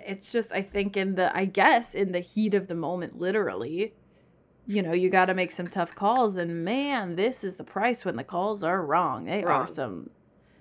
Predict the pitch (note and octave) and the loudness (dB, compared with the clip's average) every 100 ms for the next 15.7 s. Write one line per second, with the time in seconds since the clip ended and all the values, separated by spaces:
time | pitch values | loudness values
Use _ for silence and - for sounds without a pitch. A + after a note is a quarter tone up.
0 | _ _ _ - G#3 G3+ D3+ C#3+ - C4 | _ _ _ -4 -2 -2 -8 -6 -4 -4
1 | A#3+ A#3 G#3 G3 G3 F3+ - F3 - E3+ | 0 0 0 -2 -2 -4 -4 -8 -6 -2
2 | E3 D3+ D#3 D3+ D3+ - G2+ - C#3 D#2 | 2 2 2 -2 -8 -6 -6 -2 0 0
3 | G2 G#2 - _ D3 C#3+ - _ _ _ | -4 -8 -12 _ -2 -2 -2 _ _ _
4 | _ _ _ - - - B3+ A#3+ A#3 B3+ | _ _ _ -14 -4 4 6 6 2 -4
5 | A3+ A3+ A3+ A3+ A#3 A#3+ F3 - - _ | -2 -2 0 -2 -2 -2 -2 -6 -20 _
6 | _ _ - G3 F#3 F#3 G3 F#3+ F#3 F3+ | _ _ -4 -2 0 0 2 4 2 0
7 | F#3+ F3+ F3+ F3 - F3+ F3 E3 E3 E3+ | 0 0 0 -4 -6 -10 -4 -2 -2 -4
8 | D#3+ E3+ E3 D#3 - D3+ D#3 - E3 D#3 | -4 -6 -6 -10 -6 -4 -4 -4 -4 -4
9 | D3+ - D#3+ - C#3+ - _ _ - - | -6 -6 -4 -4 -8 -8 _ _ -20 -20
10 | _ _ - _ _ - _ _ _ _ | _ _ -20 _ _ -20 _ _ _ _
11 | _ _ _ - G#3 G#3 C4 D#4 B3 - | _ _ _ -4 -2 2 2 2 0 -4
12 | - C4 C4+ - F#4 D#4+ A#3+ A#3 - F#3 | -4 -4 -4 2 2 4 2 0 0 -2
13 | F3 F3+ F#3 F3+ - D3+ - D3 D3+ - | 0 -2 -4 -6 -2 -2 -2 -6 -8 -8
14 | E3+ D#3+ E3+ G3 - F3+ E3+ E3+ E3 D3 | -6 -2 0 -2 -4 -4 -4 -6 -8 -8
15 | C#3+ - G#3+ A3 A#3+ B3+ | -10 -6 -2 0 0 -2